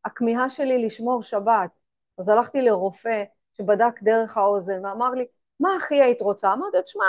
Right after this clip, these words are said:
אני יודעת מה, זה לא מעניין כל כך, אבל לשמור שבת." אז הוא אמר לי, "נו, את והשבת, נו, בחייך."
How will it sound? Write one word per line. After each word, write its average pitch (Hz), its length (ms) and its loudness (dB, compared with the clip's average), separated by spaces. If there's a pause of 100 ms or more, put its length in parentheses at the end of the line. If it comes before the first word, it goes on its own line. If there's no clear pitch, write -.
אני 220 100 0
יודעת 247 360 4
מה, 254 180 -2
זה 214 120 0
לא 247 100 0
מעניין 240 300 -2
כל 190 200 -6
כך, 180 180 -4
אבל 220 120 -4
לשמור 269 300 -4
שבת." 226 420 0 (640)
אז 190 140 -8
הוא 220 80 0
אמר 220 160 -2
לי, 220 200 -6 (440)
"נו, 311 160 2 (400)
את 269 120 -2
והשבת, 233 640 4
נו, 247 140 -2
בחייך." 220 800 2